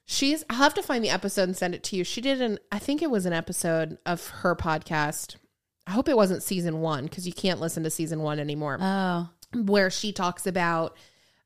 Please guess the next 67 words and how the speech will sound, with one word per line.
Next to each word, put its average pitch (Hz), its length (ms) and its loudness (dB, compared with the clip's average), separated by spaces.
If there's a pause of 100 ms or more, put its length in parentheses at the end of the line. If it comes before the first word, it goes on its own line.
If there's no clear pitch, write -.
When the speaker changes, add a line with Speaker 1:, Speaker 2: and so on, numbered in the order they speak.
Speaker 1:
um, 180 520 4 (180)
all 190 240 6
the, 185 200 4
like, 160 460 -2 (920)
bullshit 190 680 4
behind 254 280 12
Speaker 2:
I, 190 140 4
Speaker 1:
the - 20 2
scenes - 20 2 (100)
Speaker 2:
I 247 80 12
listened 254 300 10
Speaker 1:
stuff. 220 140 12
Speaker 2:
to 208 40 12
it, 180 40 10
and 202 100 8
she 240 160 8
was 233 100 10
saying 226 200 10
that 143 320 6
part 185 160 8
was 190 160 6
fake. 202 320 8
Kristen - 280 4
had 208 120 12
already 196 180 10
Speaker 1:
Yes, 208 160 10
Speaker 2:
fired 202 220 10
her. 190 80 10
Speaker 1:
had - 20 8
Speaker 2:
I - 80 12
Speaker 1:
already 233 120 12
Speaker 2:
listened 233 260 8
to 202 80 12
Speaker 1:
fired - 20 8
Speaker 2:
that 190 120 12
Speaker 1:
her. 147 40 6
Speaker 2:
one. 175 160 10
Speaker 1:
Yeah. 165 160 6 (140)
Speaker 2:
Uh, 214 180 10
so 226 220 10
that 226 260 12
was 247 220 12
probably, 196 400 6
I 226 140 12
haven't 254 160 10
listened 208 200 6
to 185 40 6
her 185 80 4
podcast 170 380 6
in 180 60 0
a 185 140 2
long 165 240 6
time. 170 320 4 (240)
I 233 80 10
haven't 359 180 8
listened 269 220 6
to - 60 4
any 208 120 6
podcast 190 480 6
in 190 60 6
the 185 60 6
past, 180 280 6
like, 170 80 4
month 170 240 4
and 175 100 6
a 165 40 6
half. 165 320 2